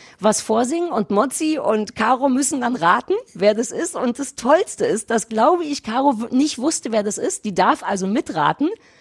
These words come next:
Und nimmt sich nichts. Da wird nicht der Gast gewinnen gelassen, sondern die ist richtig so, "Ein Spiel."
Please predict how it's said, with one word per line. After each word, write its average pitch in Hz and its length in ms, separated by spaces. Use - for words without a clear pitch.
Und - 300
nimmt 359 340
sich 381 200
nichts. 320 340
Da 202 180
wird 202 140
nicht 349 280
der 294 160
Gast 254 340
gewinnen 190 460
gelassen, 185 380
sondern 214 260
die 294 120
ist 311 140
richtig 285 240
so, 247 140
"Ein 466 260
Spiel." 175 540